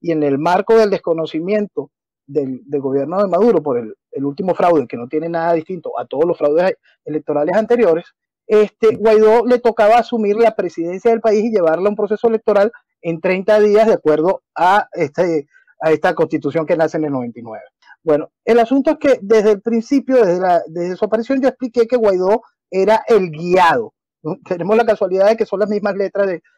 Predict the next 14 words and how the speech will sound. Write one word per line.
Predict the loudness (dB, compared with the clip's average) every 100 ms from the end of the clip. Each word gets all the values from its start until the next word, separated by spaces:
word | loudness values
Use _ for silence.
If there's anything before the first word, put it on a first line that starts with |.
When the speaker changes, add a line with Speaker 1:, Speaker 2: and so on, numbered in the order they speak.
| _
Speaker 1:
de | -10
su | -4
apellido, | -2 -2 -2 0 -2
¿no? | -6 -10 _ 0
Pues | 2
él | 2
es |
solamente | 2 2 2 2 2 2
eso, | -2 -6
un | -4
guiado, | 2 2 2 -2
alguien | -2 0
que | 2
va | 2